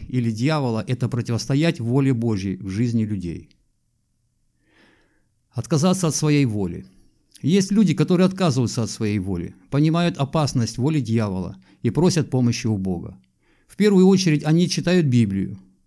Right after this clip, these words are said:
то есть узнают волю Божью. Бог принимает каждого. И первая его воля для каждого человека — это принять его любовь,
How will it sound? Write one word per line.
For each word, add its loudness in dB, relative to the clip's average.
то 2
есть 2
узнают 4
волю 2
Божью. -4
Бог 0
принимает 6
каждого. -4
И 0
первая 4
его 6
воля 4
для 0
каждого 0
человека — -2
это -2
принять 2
его -2
любовь, -4